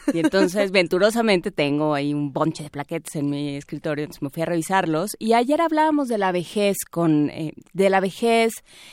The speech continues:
De, eh, de cómo los seres humanos nos vamos deteriorando y de cómo vamos tomando conciencia de esa, de ese deterioro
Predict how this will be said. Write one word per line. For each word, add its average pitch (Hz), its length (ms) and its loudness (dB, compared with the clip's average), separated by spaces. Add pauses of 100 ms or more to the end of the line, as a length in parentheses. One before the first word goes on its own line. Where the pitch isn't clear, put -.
(220)
De, 202 640 0
eh, 180 300 -2
de 185 120 -2
cómo 220 300 2
los 214 180 2
seres 208 260 0
humanos 196 300 -2
nos 185 120 -4
vamos 190 220 -4
deteriorando 180 720 -6
y 185 40 -4
de 160 80 -4
cómo 190 180 -6
vamos 190 240 -4
tomando 190 300 -4
conciencia 165 1000 -2
de 151 160 -2
esa, 156 440 -6 (440)
de 180 140 2
ese 208 180 0
deterioro 196 680 4